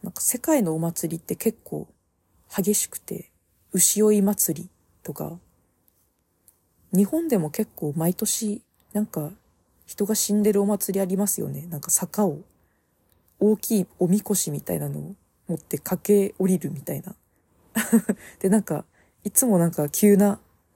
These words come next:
カーブみたいなところで人が死んでる気がするんですけど。なんかそういうのも、その死の欲動に駆り立てられて、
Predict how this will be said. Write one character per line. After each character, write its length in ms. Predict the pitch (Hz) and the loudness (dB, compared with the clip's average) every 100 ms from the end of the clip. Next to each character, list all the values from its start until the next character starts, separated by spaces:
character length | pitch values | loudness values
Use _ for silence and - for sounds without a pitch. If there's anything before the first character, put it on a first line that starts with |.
| _ _ _ - | _ _ _ -2
カ 220 | - 226 | 6 8
ー 40 | |
ブ 60 | 175 | 8
み 100 | 151 | 4
た 80 | 147 | 2
い 20 | |
な 100 | 147 | 0
と 100 | 151 | 0
こ 80 | 147 | -2
ろ 40 | |
で 60 | 143 | -2
人 180 | - 170 | 0 2
が 100 | 156 | 2
死 160 | - | 2
ん 60 | 160 | 2
で 80 | 160 | 2
る 100 | 160 | 0
気 120 | - | 0
が 100 | 151 | 0
す 120 | - | 0
る 100 | 151 | 0
ん 20 | |
で 60 | 139 | -2
す 100 | - | -4
け 80 | 143 | -4
ど。 140 | 170 - _ - - - _ _ _ _ _ _ _ _ _ - | -6 -12 _ -20 -20 -20 _ _ _ _ _ _ _ _ _ -8
な 80 | 196 | -2
ん 20 | |
か 80 | 185 | 0
そ 200 | 170 175 | 4 6
う 60 | 170 | 6
い 160 | 170 | 6
う 120 | 170 - _ _ _ _ _ _ _ _ _ _ _ _ | 2 -4 _ _ _ _ _ _ _ _ _ _ _ _
の 80 | 175 | 2
も、 280 | 180 240 - _ _ _ _ _ | 6 6 2 _ _ _ _ _
そ 160 | - 160 | -6 -2
の 80 | |
死 180 | 156 - | 2 4
の 100 | 196 | 6
欲 240 | 160 160 170 | 6 6 4
動 120 | 165 | 4
に 120 | 165 | 2
駆 220 | 170 185 | 2 2
り 80 | 165 | 4
立 160 | 180 180 | 2 2
て 60 | |
ら 100 | 190 | 4
れ 100 | 185 | 2
て、 280 | - 269 | 0 -2